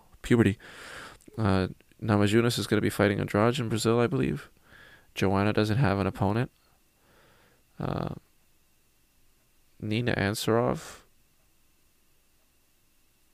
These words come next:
Uh, you could make a case, maybe. I think Karolina Kowalkiewicz is coming off a loss. It'd be interesting. I, I don't see them pushing Weili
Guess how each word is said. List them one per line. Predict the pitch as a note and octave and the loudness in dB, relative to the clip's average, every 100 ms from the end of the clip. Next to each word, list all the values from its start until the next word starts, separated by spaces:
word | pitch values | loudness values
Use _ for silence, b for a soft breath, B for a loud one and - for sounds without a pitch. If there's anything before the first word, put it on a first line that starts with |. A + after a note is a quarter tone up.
| - | -6
Uh, | F2+ - _ - - - | -4 -4 _ -20 -20 -20
you | - | -10
could | - A2 | -6 -4
make | G#2+ - | -4 -4
a | |
case, | - A2 G2+ A#2 G2 | -4 -2 0 -2 -4
maybe. | G2+ G2+ G#2 B B B B B B - | -2 -2 -4 B B B B B B -10
I | - | -4
think | - G#2+ | -2 0
Karolina | - G#2+ G#2 G2+ G2 | 4 4 4 2 0
Kowalkiewicz | - - G2 - G2+ A2+ - | -2 -2 -2 2 2 2 -2
is | - | -2
coming | - F#2+ | -2 0
off | G2 F#2+ | 0 0
a | G2 | 4
loss. | F#2+ G2+ B2 - - _ b b b b b b b b b _ _ _ - | 4 4 0 -6 -12 _ b b b b b b b b b _ _ _ -8
It'd | G#2+ - | -6 -2
be | G2+ | -2
interesting. | G2+ - G#2 - G2+ G2+ | -2 -4 -4 -2 -2 0
I, | - G2+ G#2+ | 0 0 0
I | |
don't | B2 A#2+ | 0 -2
see | - A#2 | 0 0
them | A2 | -2
pushing | G2+ - G2+ G#2+ G#2 | -4 -4 -4 -4 -4
Weili | G2+ G2+ G2+ G#2+ | -2 0 0 0